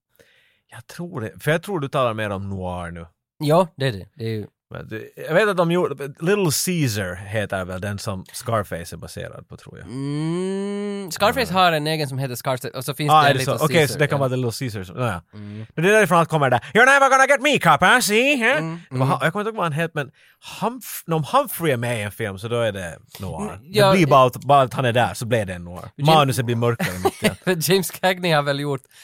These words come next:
Speaker 2: tre filmer, tror jag, med Humphrey Bogart. Och James Cagney är ju nog som known as the, the gangsta.
Speaker 1: Ja, ja.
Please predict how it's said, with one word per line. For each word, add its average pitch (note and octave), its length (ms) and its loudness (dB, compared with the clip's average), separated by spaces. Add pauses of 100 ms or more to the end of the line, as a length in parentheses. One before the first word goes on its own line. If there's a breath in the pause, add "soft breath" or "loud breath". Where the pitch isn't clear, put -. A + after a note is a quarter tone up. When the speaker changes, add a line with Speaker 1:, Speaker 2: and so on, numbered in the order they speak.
(200 soft breath)
Speaker 2:
tre F#3+ 280 -2
filmer, A#2+ 300 -4
tror A2 160 -6
jag, G#2 80 -6
med G2+ 100 -6
Humphrey G#2 200 -8
Bogart. A#2 360 -12
Och C#3 260 -2
James D3 240 -4
Cagney F#3 440 -2
är C3+ 60 -6
ju B2 140 -2
nog B2+ 180 -2
som A#2 180 -4
known C#3 420 2
as A#2 160 -4
the, A2 280 -8 (160)
the A#2+ 80 -4
gangsta. B2 500 0 (120)
Speaker 1:
Ja, C3 220 4
ja. G2+ 200 -2